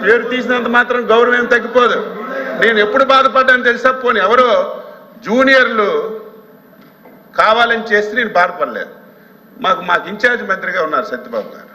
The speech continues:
నా కాన్స్టిట్యుయెన్సీలో ముఖ్యమంత్రి వచ్చారు, ఒక పోర్టు ఫౌండేషన్ స్టోన్ వేశారు, తనే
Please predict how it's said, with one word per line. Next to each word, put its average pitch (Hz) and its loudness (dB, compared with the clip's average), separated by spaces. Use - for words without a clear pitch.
నా 160 -2
కాన్స్టిట్యుయెన్సీలో 214 -2
ముఖ్యమంత్రి 196 -4
వచ్చారు, - -14
ఒక 127 -4
పోర్టు 208 0
ఫౌండేషన్ 196 0
స్టోన్ 110 -10
వేశారు, - -20
తనే 202 0